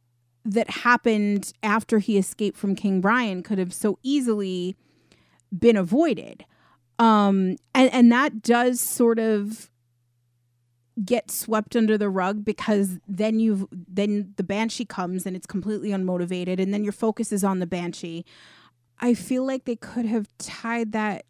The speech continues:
together more if it became a story about how the banshee cost him his wife, and then maybe King Brian knew that, and that's why,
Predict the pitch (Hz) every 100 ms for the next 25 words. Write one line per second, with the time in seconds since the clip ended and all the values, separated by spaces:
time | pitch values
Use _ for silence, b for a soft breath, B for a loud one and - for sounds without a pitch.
0 | _ - - 196 - 220 233 226 214 208
1 | 196 - 196 - 202 - 202 - 226 214
2 | 214 - 202 - - 208 214 202 196 175
3 | 170 - - - 196 202 180 196 196 196
4 | 196 - 202 196 - 190 180 175 185 214
5 | 190 - 202 190 208 196 202 220 226 226
6 | 214 - B B B - 240 240 208 208
7 | 208 196 190 185 254 311 214 170 170 -
8 | _ B B B - 208 202 208 233 -
9 | 214 202 196 190 190 190